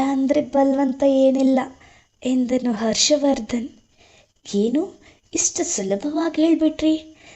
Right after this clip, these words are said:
ಮದ್ವೆ ಅಂದ್ರೆ ತಾಳಿ ಕಟ್ಟೋದಷ್ಟೇನಾ?" ಉದ್ವೇಗದಿಂದ ಕೇಳಿದಳು ಸಾವಿತ್ರಿ.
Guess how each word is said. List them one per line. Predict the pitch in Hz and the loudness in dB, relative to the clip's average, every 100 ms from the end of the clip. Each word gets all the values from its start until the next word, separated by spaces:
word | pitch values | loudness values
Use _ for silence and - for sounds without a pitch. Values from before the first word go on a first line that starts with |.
| _ - | _ -6
ಮದ್ವೆ | 190 185 190 285 | -4 -4 -6 -4
ಅಂದ್ರೆ | 330 330 320 339 | 0 0 0 -2
ತಾಳಿ | 339 330 330 320 | 0 0 0 0
ಕಟ್ಟೋದಷ್ಟೇನಾ?" | 330 320 330 320 330 - - 320 330 349 - - - - _ _ | -2 -4 -4 -2 -2 -4 -2 0 0 -2 -10 -20 -20 -20 _ _
ಉದ್ವೇಗದಿಂದ | 160 196 190 180 214 269 339 330 320 311 311 | -4 -4 -4 0 4 4 2 2 4 4 2
ಕೇಳಿದಳು | 311 294 294 285 285 277 | 0 2 2 2 0 0
ಸಾವಿತ್ರಿ. | - 277 277 277 277 - 285 | 0 0 2 0 -2 -8 -10